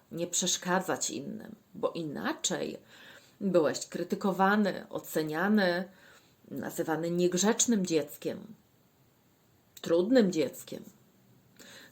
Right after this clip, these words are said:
Twoje emocje były dla opiekunów, e, czymś, z czym sobie nie radzili. Nie było zgody na ekspresję twoich emocji.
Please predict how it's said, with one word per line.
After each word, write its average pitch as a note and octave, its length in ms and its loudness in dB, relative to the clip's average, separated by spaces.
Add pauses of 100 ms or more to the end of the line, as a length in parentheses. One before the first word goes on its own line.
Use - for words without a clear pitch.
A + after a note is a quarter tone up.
(140)
Twoje D4+ 840 2
emocje A3 600 4
były A3+ 320 8
dla G3+ 320 6
opiekunów, A3+ 1000 0
e, G3 240 2 (240)
czymś, D4+ 800 0
z - 200 -10
czym C#4+ 180 2
sobie C#4 280 4
nie C4+ 140 6
radzili. E3 560 2 (720)
Nie G3 200 6
było B3+ 440 4
zgody G#3+ 400 2
na G#3 160 2
ekspresję - 880 -2
twoich - 380 -6
emocji. - 480 -12